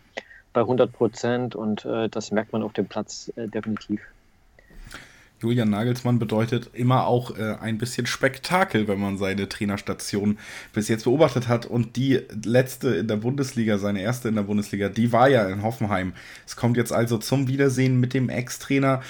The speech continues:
Speaker 2: Luis, wie ist das generell, die Situation mit Nagelsmann, dass er jetzt gegangen ist?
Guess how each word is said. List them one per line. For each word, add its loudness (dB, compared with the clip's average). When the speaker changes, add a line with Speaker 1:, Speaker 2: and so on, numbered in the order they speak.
Speaker 2:
Luis, 2
wie 4
ist 2
das 2
generell, 4
die 0
Situation 2
mit 0
Nagelsmann, 2
dass -2
er 2
jetzt -4
gegangen 2
ist? -2